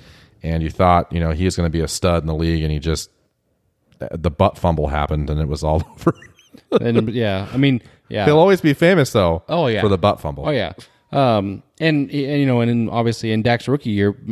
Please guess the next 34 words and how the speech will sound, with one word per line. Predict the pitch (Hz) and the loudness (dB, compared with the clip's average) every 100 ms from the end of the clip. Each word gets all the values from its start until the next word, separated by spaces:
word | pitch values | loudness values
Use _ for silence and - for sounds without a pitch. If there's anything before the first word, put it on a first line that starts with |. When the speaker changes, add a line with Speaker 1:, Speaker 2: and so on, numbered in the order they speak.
| 104 | -8
Speaker 2:
uh, | - 101 95 92 | -4 -4 -4 -4
Sanchez | - 117 113 120 | -2 0 2 2
was | 113 104 | 2 0
the | |
one | 101 101 | 2 2
that | 98 | 2
was | 98 95 98 | 0 0 0
always | 113 110 110 101 | 2 2 2 0
in | 110 | -2
his | 107 104 | -2 -2
ear | 98 98 | -2 -2
and | 95 95 | -4 -6
was | 95 | -6
the, | 104 95 - | -8 -10 -2
was | 120 135 113 | 2 2 2
the | 110 | 2
one | 104 95 | 2 2
that | 95 | -2
was | 92 | 0
helping | 117 110 | 0 0
him | 92 | -2
a | 90 | 0
lot. | 104 87 | 0 -2
So | - 98 | -4 -2
I'm | 92 | -2
sure, | - 107 98 90 _ _ _ - | -2 0 0 0 _ _ _ -4
um, | 107 95 92 90 85 87 98 _ _ _ | 0 0 0 -2 -2 -6 -12 _ _ _
you | 117 | 0
know, | 110 | 2
he, | 101 117 101 | 4 2 0
he's, | 107 104 95 92 - _ _ _ _ _ _ - | -4 -4 -6 -8 -16 _ _ _ _ _ _ -8
he's, | 117 107 | -4 -4
he | - 117 | 0 2
might, | 117 117 123 | 4 2 0